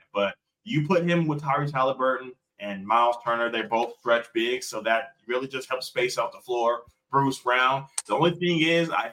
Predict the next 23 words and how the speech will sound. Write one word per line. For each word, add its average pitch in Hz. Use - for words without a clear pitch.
think 135
they'd 127
have 120
to 113
give 117
up, 117
uh, 95
Benedict 117
Mathurin, 123
and 107
I'm 113
a 98
big 110
Benedict 110
Mathurin 110
fan, 110
and 107
probably, 117
like, 101
a 95
Buddy 107
Hield, 107
but 95